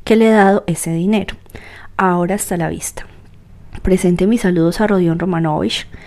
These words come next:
A propósito, le aconsejo que mientras no lo necesite, confíe en el dinero al señor Razuminsky.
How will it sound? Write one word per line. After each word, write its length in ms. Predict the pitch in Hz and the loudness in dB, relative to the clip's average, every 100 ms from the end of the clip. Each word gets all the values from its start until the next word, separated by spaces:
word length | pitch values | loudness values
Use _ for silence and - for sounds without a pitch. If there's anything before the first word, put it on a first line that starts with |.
| - - - - | -20 -20 -16 -10
A 100 | - | -2
propósito, 680 | 175 170 277 285 277 302 | 0 2 2 2 -2 0
le 100 | 226 | 0
aconsejo 540 | 170 180 175 185 170 170 | -2 -2 0 0 -2 -4
que 100 | 180 | -2
mientras 300 | 175 175 170 | 0 2 2
no 120 | 170 | 2
lo 140 | 185 | 2
necesite, 520 | 220 226 185 240 240 | 2 0 -2 -2 -2
confíe 360 | 220 185 - 175 | -2 -4 -2 0
en 80 | 170 | 2
el 140 | 190 | 2
dinero 440 | 185 175 165 170 - - | 2 0 0 -4 -8 -6
al 160 | 180 185 | -2 -2
señor 320 | 175 170 160 | 0 0 0
Razuminsky. 680 | 170 - 214 254 - - | -2 -2 -2 -2 -4 -6